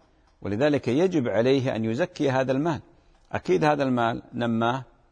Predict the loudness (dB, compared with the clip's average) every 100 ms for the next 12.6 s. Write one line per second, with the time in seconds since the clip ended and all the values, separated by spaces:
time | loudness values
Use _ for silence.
0 | _ _ -14 -4 0 2 2 0 -4 -12
1 | -14 -14 -14 -16 -16 -16 -18 -16 -16 -14
2 | -8 -2 2 2 2 0 -6 -4 0 2
3 | 2 -2 -10 _ _ -14 -4 -2 2 2
4 | 2 0 -2 -2 -2 -4 -8 -6 -4 -2
5 | -2 0 0 2 2 0 -4 -4 -4 -2
6 | -2 2 0 0 -6 -12 _ _ _ _
7 | -10 -4 -2 -2 -2 -2 0 0 2 -2
8 | -4 -14 _ _ _ -6 -2 -2 -2 -6
9 | -4 0 2 2 -2 -8 -4 0 2 0
10 | -2 0 0 0 -2 -2 0 -2 0 0
11 | 0 -2 -2 -4 -10 _ _ _ _ -4
12 | 0 2 2 2 2 -4